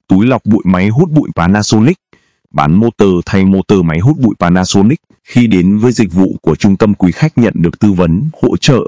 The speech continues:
sửa chữa tốt nhất với đội ngũ thợ kỹ thuật, nhiều năm kinh nghiệm tay nghề chuyên môn cao, cùng với thái độ làm việc nghiêm túc chu đáo và linh kiện chính hãng,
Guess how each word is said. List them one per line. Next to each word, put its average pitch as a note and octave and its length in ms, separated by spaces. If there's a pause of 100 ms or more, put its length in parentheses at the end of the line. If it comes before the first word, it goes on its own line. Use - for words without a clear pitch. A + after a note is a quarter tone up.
(160)
sửa - 280
chữa - 280
tốt D3+ 140
nhất D#3 200 (260)
với F2+ 320
đội G#2+ 200
ngũ E2+ 220
thợ B2+ 160 (120)
kỹ A#2 120
thuật, G#2+ 180 (340)
nhiều G#2 260
năm G#2+ 300
kinh A2 160
nghiệm G2+ 220
tay G#2+ 160
nghề F#2 320
chuyên A2+ 240
môn G#2+ 200
cao, G#2 320 (140)
cùng F#2+ 220
với F2+ 120
thái F#2+ 200
độ A#2 200
làm F2 200
việc E2 220
nghiêm A#2+ 220
túc E3+ 200
chu B2+ 160
đáo F#2+ 360 (360)
và F2 140
linh A2 200
kiện - 220
chính F#2 200
hãng, G2 360